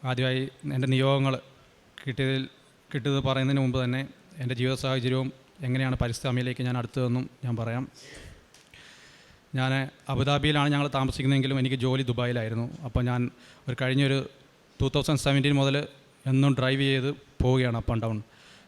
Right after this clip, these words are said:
അങ്ങോട്ടും ഇങ്ങോട്ടും കൂടി ഒരു ഇരുന്നൂറ്റമ്പത് കിലോമീറ്റർ ദൂരമുണ്ട്. അത് ജോലിക്ക് പോയി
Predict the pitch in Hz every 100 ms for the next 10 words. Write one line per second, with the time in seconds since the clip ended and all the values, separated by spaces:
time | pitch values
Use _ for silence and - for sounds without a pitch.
0 | - 131 139 143 139 143 143 139 135 127
1 | 139 139 143 147 135 131 131 127 123 127
2 | 117 123 - - - - - - - 127
3 | 143 139 - - - 147 135 139 135 131
4 | 147